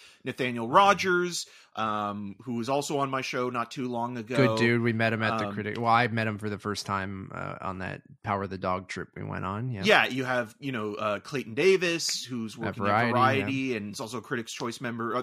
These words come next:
Speaker 1: all, all of them are Critics' Choice members as well. So, you
Speaker 2: Only
Speaker 1: know, like
Speaker 2: the number, the, all the best Oscar pundits, including <laughs> these two guys
Speaker 1: Yeah,
Speaker 2: right
Speaker 1: so,
Speaker 2: here.
Speaker 1: like, if you really want to, you know,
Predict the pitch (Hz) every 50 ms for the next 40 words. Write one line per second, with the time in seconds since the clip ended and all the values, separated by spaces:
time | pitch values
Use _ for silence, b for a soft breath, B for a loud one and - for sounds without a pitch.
0 | - - 143 151 160 160 - _ - 123 147 185 147 123 95 95 90 95 92 -
1 | - - 104 - - - 107 107 - 113 104 101 107 101 110 113 117 143 143 131
2 | B B B B B B B - - 196 180 175 170 - - 135 143 156 160 165
3 | 147 160 151 143 139 139 143 139 147 143 139 135 - - - 139 127 135 131 123
4 | 127 - - 135 147 151 151 131 139 131 127 - - 95 117 120 - - - 120
5 | - - - 113 107 107 107 101 - - 117 107 - 120 120 120 117 131 123 160
6 | 139 123 131 139 - 135 - - 160 135 117 123 101 101 104 - 185 208 208 160
7 | 127 131 - - 226 214 208 190 190 190 185 - - - 196 185 185 190 208 196
8 | 180 202 226 240 240 226 220 190 165 160 165 165 170 - - - - 156 151 151
9 | 143 143 139 127 123 - 110 _ _ - 135 131 120 113 113 -